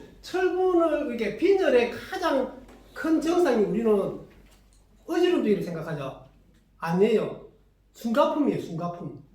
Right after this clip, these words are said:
숨이 갑자기 가풀어지면 가품. 맞아요? 숨이 갑-,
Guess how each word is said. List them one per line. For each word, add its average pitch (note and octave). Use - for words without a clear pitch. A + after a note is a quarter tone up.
숨이 D4
갑자기 C4
가풀어지면 G3
가품. G3+
맞아요? G#3+
숨이 C#4+
갑-, -